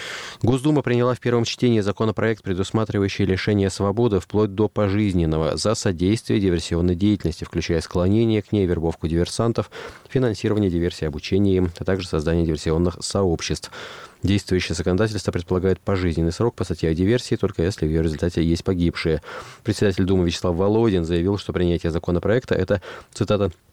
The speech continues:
«принципиально важный шаг, необходимый для защиты страны в условиях проведения специальной военной операции». Конец цитаты.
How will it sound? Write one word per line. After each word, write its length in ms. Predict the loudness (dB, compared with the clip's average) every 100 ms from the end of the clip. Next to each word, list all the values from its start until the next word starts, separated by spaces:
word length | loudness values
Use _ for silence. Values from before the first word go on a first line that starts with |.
| _ _ _ _ -14 -2
«принципиально 540 | 0 0 0 2 2
важный 260 | 2 0 0
шаг, 300 | -2 -2 -2
необходимый 460 | -2 -2 0 0
для 260 | 2 0 0 -6 -20 -8
защиты 500 | -2 -2 0 -2 -2
страны 320 | -2 0 2
в 40 | 0
условиях 300 | 0 -2 -2
проведения 380 | -2 2 2
специальной 460 | 0 -4 -2 0 2
военной 340 | 2 2 2
операции». 800 | 0 -2 0 0 -2 -2 0 0 -2
Конец 380 | -2 0 -2 -4 -6
цитаты. 640 | -6 -2 -2 0 -2 -2